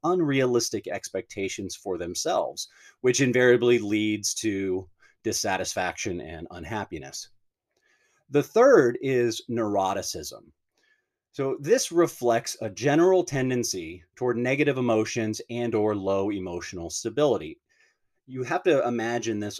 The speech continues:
on a bit of a spectrum. So people tend,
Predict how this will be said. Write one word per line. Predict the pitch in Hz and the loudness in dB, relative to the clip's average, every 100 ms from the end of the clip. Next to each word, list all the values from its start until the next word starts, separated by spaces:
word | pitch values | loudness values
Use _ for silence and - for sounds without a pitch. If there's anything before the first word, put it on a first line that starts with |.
| - | -12
on | 107 101 101 | -10 -8 -10
a | 98 - | -12 -10
bit | 127 | -6
of | 120 | -6
a | - | -4
spectrum. | - - 143 131 - - - _ _ _ _ | -4 0 -2 -2 -8 -14 -14 _ _ _ _
So | - | -12
people | - 190 160 | -8 -4 -4
tend, | - 151 131 131 123 | -2 0 0 0 -4